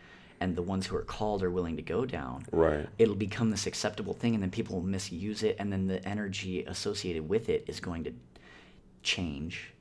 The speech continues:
Speaker 1: you know? Just, I think, like, with beer, potentially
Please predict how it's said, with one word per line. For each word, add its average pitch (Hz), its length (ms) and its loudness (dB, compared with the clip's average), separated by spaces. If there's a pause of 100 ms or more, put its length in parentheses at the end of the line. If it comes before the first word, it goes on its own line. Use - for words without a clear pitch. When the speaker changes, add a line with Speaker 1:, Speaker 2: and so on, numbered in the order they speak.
(140)
Speaker 1:
you 101 120 -2
know? 85 280 -4 (360)
Just, - 180 -4
I 98 60 -2
think, 104 300 -4
like, 95 180 -2
with 98 160 -4
beer, 107 300 2
potentially 117 680 -4